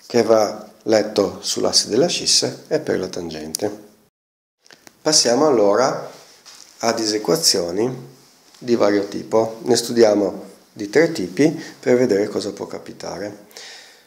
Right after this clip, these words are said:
In ogni caso, tieni presente che sarà opportuno spesso fare dei diagrammi dei segni. Vediamo nel seguito come si fanno.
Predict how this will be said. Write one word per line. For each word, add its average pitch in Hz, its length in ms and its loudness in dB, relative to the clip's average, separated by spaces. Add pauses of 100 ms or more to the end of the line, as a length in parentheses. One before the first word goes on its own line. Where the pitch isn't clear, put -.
(540)
In 135 200 6
ogni 131 220 6
caso, 131 760 4 (360)
tieni 131 300 4
presente 135 500 6
che 156 140 4
sarà 120 320 6
opportuno 139 680 4
spesso 110 460 2
fare 117 880 -2
dei 117 380 2
diagrammi 104 440 4
dei 95 140 -2
segni. 95 760 -4 (720)
Vediamo 131 920 2
nel 127 160 -8
seguito - 460 -6
come 98 180 -6
si - 160 -10
fanno. 92 600 -12